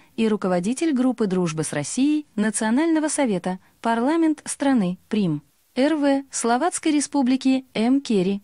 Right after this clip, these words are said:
представители местных властей, ветеранских и общественных организаций. Дочь маршала, Наталья Родионовна Малиновская, не смогла приехать, чтобы поприсутствовать лично.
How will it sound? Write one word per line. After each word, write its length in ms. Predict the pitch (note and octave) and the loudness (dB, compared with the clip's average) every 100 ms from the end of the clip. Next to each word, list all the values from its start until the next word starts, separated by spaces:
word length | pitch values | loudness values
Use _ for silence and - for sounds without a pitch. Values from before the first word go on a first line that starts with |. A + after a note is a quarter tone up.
| _ | _
представители 680 | - A3+ - B3+ D4+ F4 E4 | -2 -2 -2 -2 -2 0 2
местных 440 | D4 B3+ - G#3+ F3+ | 4 2 2 -2 0
властей, 500 | E3 - C#3+ D#3 - - | -2 -2 -4 -4 -8 -2
ветеранских 760 | F#3+ F#3+ G3 D4+ - D#4 - - | -2 0 0 0 0 -4 -6 -4
и 80 | A#3 | -2
общественных 680 | G3+ - E4+ - D4+ C#4+ | -2 -2 -4 0 0 2
организаций. 760 | B3 G#3+ F#3+ D#3 C#3 - B2+ D#3+ _ _ - | 0 0 0 0 -4 -6 -8 -10 _ _ -4
Дочь 360 | G3+ C#4+ F4+ C4+ | -2 0 0 0
маршала, 580 | A#3+ A3 - A#3 A#3 - - | 0 0 -2 -2 -4 -6 -2
Наталья 500 | A3+ B3+ E4+ E4 D#4 | 0 2 0 2 2
Родионовна 580 | D4 C4 C4 A#3 G#3+ G3+ | 2 2 2 2 2 2
Малиновская, 720 | F3+ D#3+ D#3 - - B3 C4 _ - | 2 2 -2 -4 -4 -2 -2 _ 2
не 200 | A#3+ D#4+ | 2 2
смогла 440 | - F4 C4+ A#3+ | 2 0 2 0
приехать, 560 | B3 C4 A3 D#3+ D3+ - _ | 0 0 0 -4 -8 -12 _
чтобы 320 | - - B3 F4 | -10 -4 -2 -2
поприсутствовать 800 | F4+ F4 D#4+ A#3+ - B3 B3+ A3+ | -2 -2 0 -2 -2 -4 -2 0
лично. 440 | F3+ - C3 C#3 | -2 -2 -4 -6